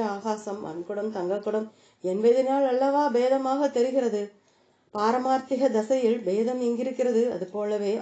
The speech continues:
ஆத்மஸ்வரூபம் திரிகால பரிஷேதம் இல்லாமல் இருக்கும் பொழுது தேக பரிஷேதத்தினால் அல்லவா வித்தியாசமாக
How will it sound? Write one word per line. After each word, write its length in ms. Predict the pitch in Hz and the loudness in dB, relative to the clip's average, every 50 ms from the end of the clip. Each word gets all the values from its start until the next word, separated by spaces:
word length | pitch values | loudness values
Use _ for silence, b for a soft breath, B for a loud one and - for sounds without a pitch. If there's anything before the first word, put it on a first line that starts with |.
| - | -4
ஆத்மஸ்வரூபம் 1080 | 170 175 185 180 - 190 202 196 190 185 185 190 190 185 202 208 202 - 208 196 185 185 | -6 -8 -8 -8 -10 -8 -6 -6 -6 -6 -6 -6 -4 -4 -4 -4 -6 -6 -6 -6 -6 -6
திரிகால 480 | 190 185 180 - 220 220 226 226 226 226 208 190 185 b b b b b b b b b _ | -6 -6 -4 -4 -2 0 0 2 2 0 0 -2 -6 b b b b b b b b b _
பரிஷேதம் 640 | 220 214 214 247 226 - 254 233 233 233 240 233 226 | -2 0 0 0 0 2 4 4 4 4 2 0 -2
இல்லாமல் 460 | 208 202 214 226 226 226 233 233 214 | -2 -2 -2 -2 -2 0 0 0 0
இருக்கும் 400 | 196 202 202 214 - 226 233 220 | -2 -2 -2 -4 -4 -4 -4 -4
பொழுது 320 | 220 220 233 240 233 220 226 226 170 | -2 0 0 0 2 2 0 0 2
தேக 280 | 180 190 196 214 214 226 214 196 185 175 | 0 0 0 0 0 -2 -2 -2 -4 -6
பரிஷேதத்தினால் 1080 | - 190 185 185 196 185 - - 196 196 190 202 196 190 190 202 196 190 190 190 185 180 | -6 -6 -6 -4 -6 -6 -6 -6 -4 -4 -4 -6 -8 -8 -6 -6 -6 -4 -2 -2 -2 -2
அல்லவா 420 | 185 180 175 180 185 185 190 190 185 180 180 b b b b b b b _ - | -2 -4 -4 -2 -2 -2 -2 -4 -4 -6 -10 b b b b b b b _ -8
வித்தியாசமாக 840 | 190 180 180 196 190 190 185 180 180 175 175 180 180 185 185 | -8 -4 -2 -2 -2 -2 -2 -4 -6 -6 -6 -4 -6 -6 -4